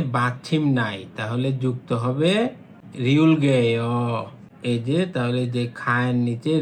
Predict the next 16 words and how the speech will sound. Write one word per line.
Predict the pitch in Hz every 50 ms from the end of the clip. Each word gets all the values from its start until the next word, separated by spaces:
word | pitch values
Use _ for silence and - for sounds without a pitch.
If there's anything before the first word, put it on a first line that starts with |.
| 131
রিউলটা | 127 127 127 127 127 123 139 139 135 127
যুক্ত | 127 120 123 - 127 120
হবে, | 120 123 131 127
তাহলে | - 120 123 127
হচ্ছে | 127 123 147 143 139 - -
খালগয় | - - 143 151 151 147 147 147 143 139 127 123 123 123 123 127 127 127 127 123 117 104 104
মানে | 104 104 107 107 104 101 107
আমি | 110 113 123 143 170 202 233 233 - - - - - 131 113 107
যাব, | 135 139 143 143 139 127 127 123 113 107 101 92 90 101 - - -
খালগয় | - 131 131 139 139 135 139 139 139 135 131 123 120 120 120 123 123 123 123 123 117 110 107 107 107
আমি | 113 113 120 135 156 185 220 254 277 - - - - - - - - - 117
যাব। | 139 135 131 123 120 117 110 110 117
এই | 120 120 127
যে | 123 123 123 131
মক্তা | 139 143 139 139 - - - - 127 117 110 101 98 95 - - -
খাওয়া, | - 127 127 127 127 110